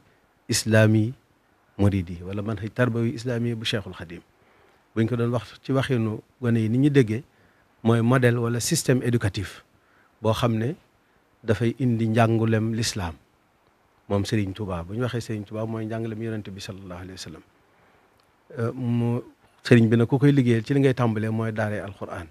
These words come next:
ndax Alquran mooy léppam. Léppi Serigne bi mooy Alquran. Moo tax ñu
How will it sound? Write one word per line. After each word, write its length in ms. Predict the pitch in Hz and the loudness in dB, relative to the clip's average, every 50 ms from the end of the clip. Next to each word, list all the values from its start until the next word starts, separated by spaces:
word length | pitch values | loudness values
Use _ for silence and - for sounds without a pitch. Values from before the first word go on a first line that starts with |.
| - | -18
ndax 140 | - - - | -20 -16 -12
Alquran 340 | 113 110 - - 110 110 113 113 | -12 -12 -8 -6 -4 -2 0 0
mooy 160 | 110 110 110 | 0 0 4
léppam. 340 | 117 131 117 - 110 87 78 - _ _ _ _ _ _ - _ _ _ - _ - | 4 4 4 4 2 0 -2 -8 _ _ _ _ _ _ -20 _ _ _ -16 _ 6
Léppi 300 | 110 143 147 - - 139 | 6 6 6 6 4 4
Serigne 240 | - 139 123 110 107 | 6 6 6 4 4
bi 60 | 104 | 2
mooy 160 | 101 101 104 | 0 -2 -2
Alquran. 440 | 101 95 95 - 104 90 87 85 80 - _ _ _ _ - - _ _ _ _ _ _ _ _ _ _ _ _ _ _ _ _ _ _ - | -2 -4 -6 -8 -12 -12 -12 -14 -16 -16 _ _ _ _ -20 -20 _ _ _ _ _ _ _ _ _ _ _ _ _ _ _ _ _ _ -10
Moo 380 | 113 107 101 107 110 113 113 117 | -4 0 2 2 2 2 2 2
tax 220 | - 113 - - | 0 0 -2 0
ñu 300 | 113 107 110 113 117 123 | -2 -2 0 0 -2 -2